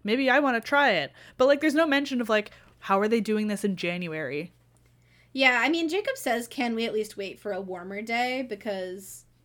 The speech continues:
Speaker 2: so,
Speaker 1: I
Speaker 2: like, there's
Speaker 1: guess.
Speaker 2: something. But, you know, it doesn't
Speaker 1: Maybe a
Speaker 2: mean
Speaker 1: warmer
Speaker 2: till it's
Speaker 1: month.
Speaker 2: not fucking January. <laughs> Um, yeah.
Speaker 1: I feel like that would be my, like, bigger remark on the whole situation of, like, "Bruh,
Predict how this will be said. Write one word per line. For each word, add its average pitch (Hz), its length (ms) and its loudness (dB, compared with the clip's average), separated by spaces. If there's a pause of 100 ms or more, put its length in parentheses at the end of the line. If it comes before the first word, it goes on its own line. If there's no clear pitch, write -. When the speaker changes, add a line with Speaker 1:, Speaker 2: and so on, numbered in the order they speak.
(140)
Speaker 2:
so, 254 60 -4
Speaker 1:
I - 20 -2
Speaker 2:
like, 233 100 0
there's 320 300 2
Speaker 1:
guess. - 80 -8
Speaker 2:
something. 202 680 -6 (400)
But, 285 280 2 (200)
you 370 160 -2
know, 220 480 0
it 277 60 0
doesn't 330 200 2
Speaker 1:
Maybe 294 220 4
a 494 60 10
Speaker 2:
mean 320 80 4
Speaker 1:
warmer 254 260 6
Speaker 2:
till 196 80 4
it's 277 60 2
Speaker 1:
month. 196 160 4
Speaker 2:
not 262 160 -2
fucking 247 440 -2
January. 208 720 0
<laughs> 453 80 4 (1800)
Um, 247 680 0 (140)
yeah. 170 340 -8 (880)
Speaker 1:
I 240 80 -2
feel 320 160 0
like 320 160 4
that 240 100 8
would 214 140 2
be 226 100 2
my, 185 380 2
like, 175 320 -4
bigger 190 320 0
remark 156 500 -2
on 160 120 -4
the 156 60 -10
whole 165 180 -4
situation 156 600 -8
of, 156 120 -10
like, 165 280 -6
"Bruh, 185 520 0